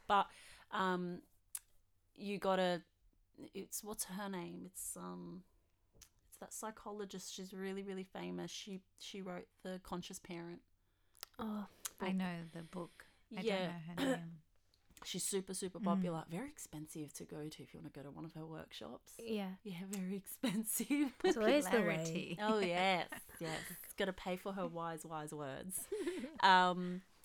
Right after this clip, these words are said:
Speaker 1: I paid twenty-five dollars for that audiobook, so
Speaker 2: <laughs>
Speaker 1: I'm winning
Speaker 2: You
Speaker 1: here.
Speaker 2: are
Speaker 1: Screw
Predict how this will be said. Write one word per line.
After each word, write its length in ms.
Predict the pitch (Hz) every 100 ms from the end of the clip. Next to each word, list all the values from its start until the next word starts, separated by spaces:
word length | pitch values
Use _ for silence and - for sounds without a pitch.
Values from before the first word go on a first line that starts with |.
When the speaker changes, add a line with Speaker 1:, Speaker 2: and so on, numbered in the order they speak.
| -
Speaker 1:
I 60 |
paid 160 | 190 190
twenty-five 380 | - 175 170 156
dollars 260 | 156 151
for 100 | -
that 120 | 156 -
audiobook, 560 | 151 147 139 139 -
so 140 | - 214
Speaker 2:
<laughs> 1500 | 277 359 311 453 233 349 320 392 - 359 427 285 - -
Speaker 1:
I'm 300 | 240 294 262
winning 340 | 233 247 226 208
Speaker 2:
You 60 |
Speaker 1:
here. 200 | 254 226 214
Speaker 2:
are 180 | 214 202
Speaker 1:
Screw 120 | 208